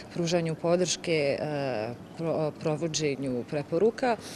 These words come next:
a i pružanju finansijske podrške kako bi se na neki način ublažili, e,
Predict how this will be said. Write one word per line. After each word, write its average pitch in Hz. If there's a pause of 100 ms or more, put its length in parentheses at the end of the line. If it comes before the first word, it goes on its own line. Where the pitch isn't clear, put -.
(320)
a 175
i 175
pružanju 190
finansijske 190
podrške 190
kako 175
bi 165
se 160 (280)
na 175
neki 175
način 160
ublažili, 156
e, 139